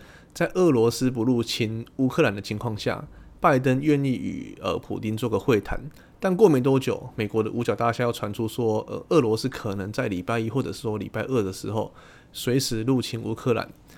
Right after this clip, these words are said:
那一方面，美国也把国防准备等级提升到三级，这个三级跟之前的古巴危机时是相同的。那当然，股市也随着这个明-，呃，不明确的消息上上下下的在做一个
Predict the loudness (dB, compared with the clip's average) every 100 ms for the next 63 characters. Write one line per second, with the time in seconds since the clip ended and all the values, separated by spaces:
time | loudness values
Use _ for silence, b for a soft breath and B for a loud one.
0 | B B -2 2 4 4 4 2 2 -2
1 | 0 0 2 2 0 -2 0 0 0 -2
2 | -4 0 0 0 -6 -8 -8 -4 -4 -2
3 | -4 -4 -2 0 0 -4 -10 -14 B B
4 | B B -6 2 4 4 4 4 4 0
5 | -2 -4 -4 2 4 4 2 0 0 0
6 | 0 0 -4 -6 -8 -10 -2 0 2 2
7 | 0 -2 -2 -4 -6 -10 -8 -6 -2 -2
8 | -2 -6 -10 -8 -10 -10 -12 B B B
9 | -4 0 2 4 4 2 -4 -6 0 2
10 | 2 2 -4 -4 0 2 2 0 -2 -2
11 | -2 -2 -2 -6 -4 -4 0 0 0 -2
12 | 0 0 0 0 -2 -4 -6 -4 -2 -2
13 | -4 -4 -4 -4 -2 -6 -6 -4 -4 -4